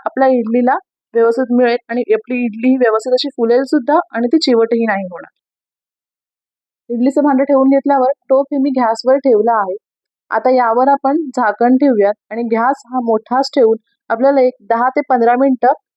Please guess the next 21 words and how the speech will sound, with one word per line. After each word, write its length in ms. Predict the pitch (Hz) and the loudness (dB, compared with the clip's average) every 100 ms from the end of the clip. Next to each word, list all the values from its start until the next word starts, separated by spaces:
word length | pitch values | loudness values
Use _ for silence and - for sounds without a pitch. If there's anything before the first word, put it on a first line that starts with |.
| _ | _
शिजवून 360 | 269 247 247 254 | 0 0 0 0
घ्यायचे. 380 | 254 202 - 202 - _ _ - | 0 -2 -4 -10 -10 _ _ -6
इडली 280 | 214 226 254 | -4 -2 -4
शिजण्यासाठी 480 | 233 240 262 277 285 | -2 -2 -2 -2 -2
फार 200 | 254 226 | -2 0
असा 180 | 240 269 247 | 0 0 2
वेळ 180 | 247 | 2
लागत 340 | 254 190 214 214 | 0 0 -2 -2
नाही, 200 | 214 202 _ - | -8 -10 _ -16
आपल्याला 240 | - 240 247 | -6 -4 -4
फक्त 200 | 247 247 | -4 -4
एक 160 | 240 214 | -2 -2
दहा 180 | 214 | -2
ते 120 | 220 247 | 0 -2
पंधरा 240 | 226 220 226 | -2 -2 -2
मिनिटं 380 | 240 220 247 - | -2 -2 -6 -6
इडली 220 | 196 214 | -6 -2
ही 60 | 302 | 0
शिजवून 320 | 285 214 208 240 | 0 0 0 0
घ्यायची 320 | 240 185 190 | -2 -2 -2
आहे. 180 | 165 | -4